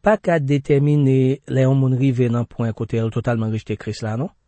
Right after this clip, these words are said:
Pesonèlman, m te mwen konvèsyon anpil moun anvan sa, m ta konsidere kòm ka pèdi. Doktè Magui di,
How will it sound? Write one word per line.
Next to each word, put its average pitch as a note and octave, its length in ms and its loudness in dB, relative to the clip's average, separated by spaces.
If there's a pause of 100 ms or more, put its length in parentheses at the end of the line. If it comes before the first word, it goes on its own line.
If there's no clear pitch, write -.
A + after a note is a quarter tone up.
(880)
Pesonèlman, D3 720 2 (400)
m D#3 160 6
te D#3 180 4
mwen C#3+ 380 2
konvèsyon C#3 800 2
anpil D3 400 2
moun F#3 340 2
anvan C3 320 2
sa, E3 220 0 (320)
m D3+ 160 2
ta C3 160 0
konsidere C3 560 -2
kòm G#2 180 -2
ka G2 140 -10
pèdi. D3+ 320 0 (1040)
Doktè B2+ 260 0
Magui B2 320 -2
di, C#3 160 2